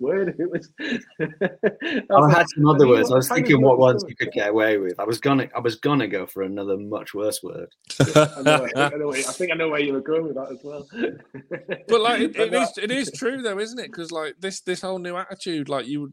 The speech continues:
Speaker 3: back in the day, you'd have never have seen Joe Linton get sent off in a friendly. You'd, you'd have, you'd have never have seen a touchline brawl in a friendly. Like, it'd be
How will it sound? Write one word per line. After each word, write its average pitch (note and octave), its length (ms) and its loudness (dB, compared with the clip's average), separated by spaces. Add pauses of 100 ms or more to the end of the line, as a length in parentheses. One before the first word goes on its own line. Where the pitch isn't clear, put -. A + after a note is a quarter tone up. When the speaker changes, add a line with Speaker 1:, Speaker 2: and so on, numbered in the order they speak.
Speaker 3:
back D3 220 -10
in D#3 60 -4
the D3 80 -4
day, D3 160 -2
you'd C#3 160 -2
have C#3 120 -8
never D#3 240 -6
have C#3 100 -8
seen A2+ 220 -6
Joe G2 160 0
Linton F#2+ 360 -6
get E2+ 160 -6
sent F2+ 300 -4
off F2 160 -8
in F2+ 60 -8
a E2 40 -10
friendly. D2+ 560 -6 (500)
You'd, D3 200 2
you'd D#3 280 2
have, D3 200 2
you'd D#3 140 2
have D#3 140 0
never E3+ 280 2
have D#3+ 100 -2
seen D3 220 0
a C#3 40 0
touchline A#2+ 540 0
brawl A2+ 320 2
in D2 100 -6
a D2 40 -12
friendly. D2+ 600 -10
Like, B2+ 260 2
it'd B2 260 -4
be B2+ 260 2